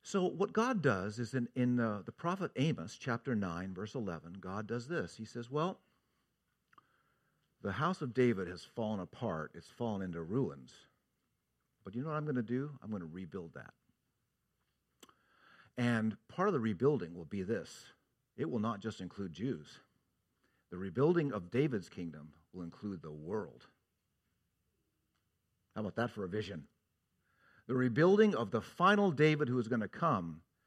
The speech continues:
it's gonna include a remnant of God's people that will expand far beyond the borders. But this final David will be one like David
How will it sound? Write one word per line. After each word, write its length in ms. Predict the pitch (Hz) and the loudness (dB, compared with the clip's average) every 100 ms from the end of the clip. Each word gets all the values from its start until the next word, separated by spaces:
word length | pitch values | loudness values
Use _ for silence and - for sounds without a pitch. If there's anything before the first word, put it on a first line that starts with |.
| _ _ - | _ _ -12
it's 100 | - | -2
gonna 160 | 151 | 2
include 480 | 127 120 147 139 135 | 2 2 2 2 2
a 100 | 107 | 2
remnant 540 | 104 104 151 185 117 - | 2 4 4 4 2 0
of 180 | 98 | -6
God's 320 | 87 123 165 151 | -2 0 0 -2
people 480 | - 160 98 87 - _ - | -2 -2 -2 -6 -8 _ -4
that 140 | 113 | -2
will 160 | 110 101 | 0 -2
expand 720 | - - - 151 139 120 107 | -6 -8 -2 2 4 2 -2
far 380 | - - 185 185 | -8 -6 2 4
beyond 440 | 170 147 135 123 | 4 4 4 4
the 80 | 110 | 2
borders. 560 | 104 131 117 85 - - _ - _ | 2 2 2 -2 -12 -20 _ -20 _
But 260 | 117 92 101 | -2 -2 2
this 260 | 180 196 | 4 4
final 380 | - - 165 151 | 0 2 4 4
David 380 | 117 135 113 101 | 6 6 6 2
will 100 | 95 | -2
be 160 | 87 104 | 0 0
one 500 | 104 120 131 110 113 | 2 4 4 4 6
like 340 | 147 202 151 | 6 6 2
David 400 | 104 90 90 92 | -2 0 -2 -6